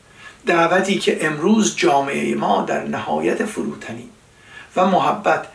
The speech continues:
از یکایک عزیزان ایرانی می‌نماید. شاید برای ما ایرانیان جای افتخار باشد که منشأ و مبدأ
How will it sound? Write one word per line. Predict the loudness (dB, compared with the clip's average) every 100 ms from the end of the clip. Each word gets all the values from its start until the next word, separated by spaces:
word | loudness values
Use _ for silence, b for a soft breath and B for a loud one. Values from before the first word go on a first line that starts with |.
| B -4
از | -2 -2 -2
یکایک | -2 0 -2 0 -2 0
عزیزان | -2 0 -4 -4 -4 -4 -4 -8 -10 -6
ایرانی | -2 -2 -2 -8 -10 -16 -20 -20 -20 -6
می‌نماید. | -2 -2 -2 -10 -14 -20 -20 -20 _ _ B B B
شاید | 2 4 4 4
برای | 4 4 4
ما | 2
ایرانیان | 0 2 2 2 0 -2 -4 B B
جای | 2 4 4
افتخار | 0 -2 -4 0 2
باشد | 2 0 -4 -6 -12 B B
که | -6 -2
منشأ | -2 -2 0 2 2 2
و | -2
مبدأ | 0 0 0 0